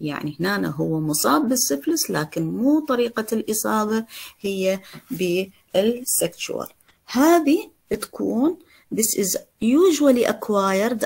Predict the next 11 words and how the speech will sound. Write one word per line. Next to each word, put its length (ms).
as 380
occupational 880
hazard. 460
يعني 260
شنو 320
معناها 560
occupational 680
hazard؟ 440
يعني 640
خطر 760
الوظيفة 1120